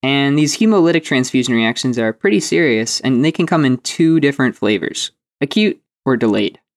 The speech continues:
Acute is what it sounds like. It happens quickly, and it involves hemolysis. It usually occurs when there is an A B O blood type incompatibility, so the recipient has antibodies against the donor's red blood cells.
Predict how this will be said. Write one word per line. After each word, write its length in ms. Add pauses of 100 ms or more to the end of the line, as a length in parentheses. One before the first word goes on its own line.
(840)
Acute 460
is 300
what 160
it 80
sounds 240
like. 400
It 80
happens 360
quickly, 400 (480)
and 80
it 100
involves 340
hemolysis. 680 (720)
It 80
usually 400
occurs 420
when 120
there 180
is 300
an 100 (100)
A 200
B 240
O 160
blood 320
type 260 (220)
incompatibility, 1080
so 140
the 100
recipient 760 (400)
has 240
antibodies 760
against 360
the 80
donor's 500
red 240
blood 220
cells. 360